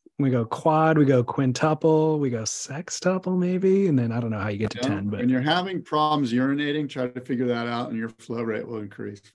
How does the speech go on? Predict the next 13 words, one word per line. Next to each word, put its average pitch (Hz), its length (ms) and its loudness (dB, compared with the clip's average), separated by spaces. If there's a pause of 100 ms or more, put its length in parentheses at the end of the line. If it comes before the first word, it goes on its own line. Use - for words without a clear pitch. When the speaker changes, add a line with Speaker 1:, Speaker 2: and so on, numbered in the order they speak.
(200)
Speaker 1:
Perfect. - 540 -4 (500)
Words 147 500 8
of 123 100 6
wisdom, 107 540 0 (380)
um, 113 560 2 (140)
from 139 180 2
the 120 160 6
aged 120 300 4
men 113 200 0
of 107 120 -6
Spit - 340 -6
podcast. 113 580 -6 (360)
Speaker 2:
<laughs> 508 80 6